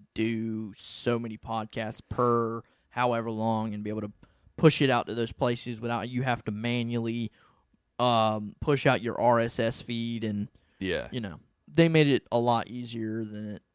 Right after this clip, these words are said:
Speaker 2: Yeah, they
Speaker 1: than
Speaker 2: really
Speaker 1: it used
Speaker 2: did.
Speaker 1: to be. So, you
Speaker 2: Yeah.
Speaker 1: know. I had to do my research, though, to find it, so.
Speaker 2: It's crazy, man. You know,
Speaker 1: Yeah.
Speaker 2: that, that is one, that is one thing that, like, is really, like, you,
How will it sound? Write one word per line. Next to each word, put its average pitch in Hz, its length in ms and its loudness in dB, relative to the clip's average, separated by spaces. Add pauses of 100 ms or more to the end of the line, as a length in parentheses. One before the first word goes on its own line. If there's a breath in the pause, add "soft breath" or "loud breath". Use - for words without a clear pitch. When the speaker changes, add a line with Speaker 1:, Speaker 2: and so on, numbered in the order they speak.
(360)
Speaker 2:
Yeah, 110 160 2
they 95 100 0
Speaker 1:
than 120 120 6
Speaker 2:
really 104 140 2
Speaker 1:
it 92 40 -4
used - 120 -4
Speaker 2:
did. 95 80 -4
Speaker 1:
to - 40 -4
be. 95 260 -10 (580)
So, 101 480 -14 (420)
you - 80 -8
Speaker 2:
Yeah. 95 120 -6
Speaker 1:
know. 95 120 -12 (220)
I 123 60 -6
had 120 100 -4
to 123 60 -6
do 123 180 0
my 110 100 -6
research, 107 500 -10
though, 101 180 -10
to 95 60 -12
find 110 360 -12
it, - 180 -14
so. 98 340 -16 (360)
Speaker 2:
It's - 160 -6
crazy, 107 460 4
man. 95 240 -6 (360 soft breath)
You 127 120 2
know, 117 180 0
Speaker 1:
Yeah. 120 80 -12
Speaker 2:
that, 117 220 -4 (180)
that 135 220 2
is 131 300 8
one, 92 240 -8
that 120 140 4
is 127 160 2
one 101 280 -2
thing 95 340 -8
that, 80 220 -8
like, 73 320 -12 (100)
is 87 280 -10
really, 90 680 -6 (640)
like, 98 240 2
you, 127 160 -2